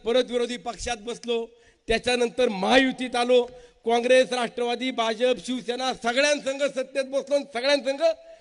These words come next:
विरोधात सुद्धा बसलो. पण मावळच्या जनतेकरता जिथं जावं लागेल तिथं जरी जायची वेळ आली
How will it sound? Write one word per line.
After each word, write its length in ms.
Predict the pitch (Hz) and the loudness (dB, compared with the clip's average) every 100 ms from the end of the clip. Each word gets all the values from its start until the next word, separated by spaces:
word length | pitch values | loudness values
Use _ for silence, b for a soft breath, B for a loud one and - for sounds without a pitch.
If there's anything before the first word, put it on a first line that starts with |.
| B B | B B
विरोधात 580 | 180 233 349 339 302 294 | -6 4 6 8 6 0
सुद्धा 220 | 247 247 | -4 -2
बसलो. 460 | 240 240 - 220 208 - - _ _ _ _ _ _ _ _ | 0 -2 2 0 0 -4 -20 _ _ _ _ _ _ _ _
पण 160 | 208 226 | -2 -2
मावळच्या 720 | 214 220 240 311 320 - 302 | 0 4 8 10 8 4 0
जनतेकरता 840 | 277 262 247 262 262 254 240 254 247 | 2 0 0 -2 0 -2 -4 -2 -2
जिथं 380 | 175 254 254 254 | -4 -6 0 0
जावं 320 | 240 240 240 | 2 0 0
लागेल 380 | 233 220 233 180 | -2 -2 -6 -6
तिथं 280 | 226 233 | -8 -4
जरी 280 | 220 214 220 | 0 0 -2
जायची 440 | 190 208 202 - 202 | -2 -2 -2 -6 -4
वेळ 220 | 185 220 | 2 4
आली 320 | 214 226 302 | 4 4 2